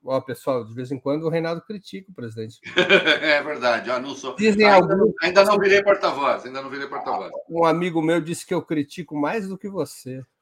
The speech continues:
Speaker 2: <laughs>
Speaker 1: <laughs> Isso.
Speaker 2: Tá
Speaker 1: Eu
Speaker 2: querendo me
Speaker 1: parei.
Speaker 2: ferrar. Tá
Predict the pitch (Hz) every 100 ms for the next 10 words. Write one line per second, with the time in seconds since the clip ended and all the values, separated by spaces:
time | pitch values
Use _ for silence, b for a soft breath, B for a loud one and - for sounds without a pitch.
0 | - - - - - 170 - 151 - -
1 | - 127 170 - _ _ 139 - 170 147
2 | 143 139 - - - b b b - 120
3 | 135 135 135 147 - - 110 107